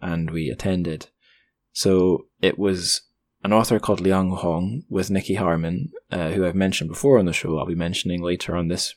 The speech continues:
particular episode, um, having a chat about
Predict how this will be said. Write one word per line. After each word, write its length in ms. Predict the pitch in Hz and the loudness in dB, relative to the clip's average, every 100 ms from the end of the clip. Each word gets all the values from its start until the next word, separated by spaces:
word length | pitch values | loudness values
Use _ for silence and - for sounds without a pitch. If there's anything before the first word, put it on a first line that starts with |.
| _ | _
particular 420 | - 113 - 85 | -4 -2 0 0
episode, 520 | - - - 82 78 - _ _ _ - - - | 0 -2 -6 -4 -4 -6 _ _ _ -16 -14 -4
um, 280 | 87 80 - | -2 -2 -2
having 280 | 123 110 | 2 2
a 60 | 95 | 2
chat 320 | - 101 90 - | 2 2 0 -4
about 340 | 95 87 | -4 -4